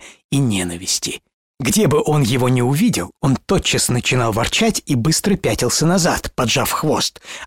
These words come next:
а в ту минуту, как чайник ставили на спиртовку, проворно вылезал из лодки и просиживал на берегу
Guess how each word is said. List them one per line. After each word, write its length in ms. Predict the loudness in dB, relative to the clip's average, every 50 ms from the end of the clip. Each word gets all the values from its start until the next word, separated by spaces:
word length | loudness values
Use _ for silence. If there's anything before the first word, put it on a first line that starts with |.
| _
а 80 | -6 -4
в 80 | -2 0
ту 100 | 2 2
минуту, 420 | 2 2 2 2 2 0 0 -2
как 180 | -2 -2 -2 -2
чайник 380 | 0 0 2 2 0 0 -2
ставили 380 | -4 -2 -2 -2 -2 -2 -2 -4
на 80 | -4
спиртовку, 680 | -4 -4 -4 -4 -6 -2 0 0 0 0 0 0 -2 -2 -4 -10 -12 -14 _ -4
проворно 480 | 0 0 2 2 2 2 2 2 2
вылезал 460 | 2 2 2 2 2 2 2 0 0
из 100 | 0 0
лодки 380 | 0 2 2 2 0 0 0 0
и 180 | 0 0 -2 -2
просиживал 600 | -2 -2 -2 0 0 0 0 0 0 0 -2 -2
на 120 | -2 -2
берегу 440 | -2 -2 -4 -4 0 0 0 0 0